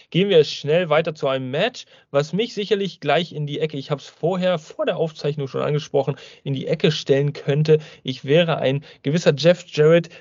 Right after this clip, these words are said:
Fanboy. Aber ich möchte doch mal gleich relativieren. Ich bin gar nicht so ein Fanboy, nur ich kann es momentan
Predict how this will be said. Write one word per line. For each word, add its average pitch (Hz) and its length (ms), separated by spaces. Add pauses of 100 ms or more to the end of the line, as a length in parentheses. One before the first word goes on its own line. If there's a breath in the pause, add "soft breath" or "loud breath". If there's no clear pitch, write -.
Fanboy. 190 680
Aber 233 380
ich 165 160
möchte 226 260
doch 202 220
mal 175 400
gleich 165 260
relativieren. 160 540
Ich 170 160
bin 254 240
gar 156 140
nicht 180 160
so 180 80
ein 170 100
Fanboy, 208 580
nur 202 320
ich 156 200
kann 143 220
es 185 200
momentan 139 560